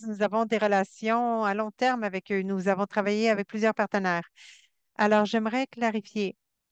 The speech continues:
Est-ce qu'on peut avoir un projet qui est déjà en cours avec le partenaire si on soumet une proposition qui implique ces partenaires ? Merci pour la question. Je crois que je comprends.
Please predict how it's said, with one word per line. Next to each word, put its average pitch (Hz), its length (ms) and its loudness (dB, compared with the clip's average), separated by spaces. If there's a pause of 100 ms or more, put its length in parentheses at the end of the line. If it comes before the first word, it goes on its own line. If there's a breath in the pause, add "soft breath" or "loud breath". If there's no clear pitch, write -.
(2000)
Est-ce 214 280 -6
qu'on 214 460 2 (400)
peut 247 240 0
avoir 220 580 2
un 196 400 -2
projet 202 580 0
qui - 140 -8
est - 20 -2
déjà 202 300 0
en 196 60 -4
cours 220 320 -2
avec 190 220 -2
le 196 100 -8
partenaire 202 560 -4
si - 140 -6
on 185 100 -2
soumet 208 480 -4
une 202 80 -6
proposition 196 680 -6
qui 208 140 -6
implique 208 360 -4
ces 208 120 -4
partenaires ? 175 560 -6 (1900)
Merci 214 340 -4
pour 302 140 -6
la 269 140 -2
question. 233 500 -4
Je 254 120 -4
crois 302 260 0
que - 80 -12
je - 80 -8
comprends. 202 580 -8